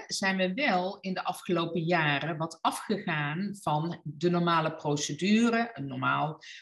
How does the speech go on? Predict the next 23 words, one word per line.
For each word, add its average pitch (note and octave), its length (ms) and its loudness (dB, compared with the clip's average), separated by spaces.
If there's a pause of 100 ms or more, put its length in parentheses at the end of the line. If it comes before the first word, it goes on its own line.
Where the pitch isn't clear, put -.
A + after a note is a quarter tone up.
(120)
over, E3 540 2
ik D3+ 140 -2
heb C#3+ 160 -2
een D3+ 120 -2
idee, A3+ 520 4
ga - 100 -6
onderzoeken A3 600 2
doen G3+ 540 0
en B2+ 200 -8
dan, B2+ 300 -10
hè, F#3+ 220 2
maak D#3+ 300 0
ik E3 80 0
een D#3 200 -2
grand F#3+ 840 4 (100)
introductie F#3+ 1160 0
en G3+ 160 0
dan G3+ 160 0
ga G3 160 0
ik F#3+ 120 0
iets - 200 -4
doen, - 240 -12 (220)
hè. - 140 -8